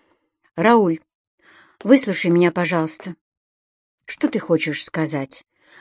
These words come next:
глухим голосом спросил он. «Я уже увидел всё своими глазами». Рауль,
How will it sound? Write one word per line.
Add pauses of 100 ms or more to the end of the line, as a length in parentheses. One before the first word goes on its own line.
глухим
голосом
спросил
он. (680)
«Я
уже
увидел
всё
своими
глазами». (1080)
Рауль,